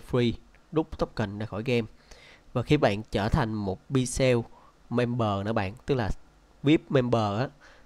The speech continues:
thì các bạn có thể rút cái này không giới hạn nha bạn. Tức là min của nó là năm ngàn và các bạn có thể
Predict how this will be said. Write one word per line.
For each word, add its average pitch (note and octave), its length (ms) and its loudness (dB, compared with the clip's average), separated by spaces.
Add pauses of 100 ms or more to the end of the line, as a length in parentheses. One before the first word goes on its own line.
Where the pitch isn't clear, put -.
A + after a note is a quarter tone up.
(160)
thì B2 100 -4
các C3+ 120 0
bạn G#2+ 140 0
có B2 80 -2
thể F#2+ 240 -4
rút D3 240 0 (460)
cái D3 340 -2
này A2 240 -2
không A#2+ 300 -8
giới C3+ 120 0
hạn G2 300 -2
nha A#2 100 0
bạn. F#2 220 -2 (560)
Tức D3+ 120 0
là G2+ 240 0 (280)
min C3 300 6
của B2+ 100 -2
nó C3+ 140 2
là C3 100 0
năm G#2+ 220 -4
ngàn G#2 320 -2
và F#2+ 80 -6
các - 100 -4
bạn G2+ 140 -4
có A#2+ 100 -6
thể G#2 260 -6